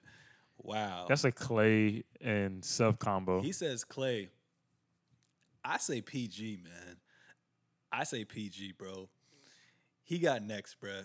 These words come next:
Speaker 1: And I feel like, like you said before we started recording this, his game kinda got overshadowed by Zion and R J Barrett. Um,
Speaker 2: And
Speaker 1: he's
Speaker 2: Duke
Speaker 1: just
Speaker 2: needed
Speaker 1: that
Speaker 2: a shooter.
Speaker 1: third option. And with him, he needs the ball in his hands, too, to be even more effective. When him and, <laughs> when him and Trey team up, bruh,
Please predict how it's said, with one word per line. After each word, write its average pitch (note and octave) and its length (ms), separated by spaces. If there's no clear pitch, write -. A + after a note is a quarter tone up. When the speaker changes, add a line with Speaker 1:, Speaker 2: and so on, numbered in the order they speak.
Speaker 1:
And A#2+ 140
I A#2 60
feel D#3 180
like, B2+ 360
like A#2 200
you B2+ 100
said A#2+ 460
before A2+ 280
we A2+ 80
started G#2+ 220
recording G#2 380
this, F#2+ 240
his G#2+ 120
game A#2+ 260
kinda A2 220
got G2 180
overshadowed G#2 600
by F#2+ 200
Zion G2 640
and G#2 180
R G2+ 160
J G#2 160
Barrett. G#2 460
Um, - 500
Speaker 2:
And - 40
Speaker 1:
he's B2 100
Speaker 2:
Duke D3+ 100
Speaker 1:
just A#2+ 60
Speaker 2:
needed B2+ 160
Speaker 1:
that G#2 40
Speaker 2:
a - 20
shooter. G#2 280
Speaker 1:
third A2 80
option. G#2 260
And G#2 100
with G2 120
him, B2+ 240
he A#2+ 140
needs A#2 220
the F2 60
ball G2+ 220
in G2+ 60
his F#2+ 140
hands, F#2 220
too, G#2+ 200
to F2+ 60
be G2+ 220
even F#2+ 220
more G2+ 160
effective. A#2+ 680
When F#2+ 200
him B2+ 200
and, A#2 180
<laughs> - 920
when G2+ 140
him B2+ 180
and B2 80
Trey C3 280
team C#3 320
up, C#3+ 200
bruh, D3 360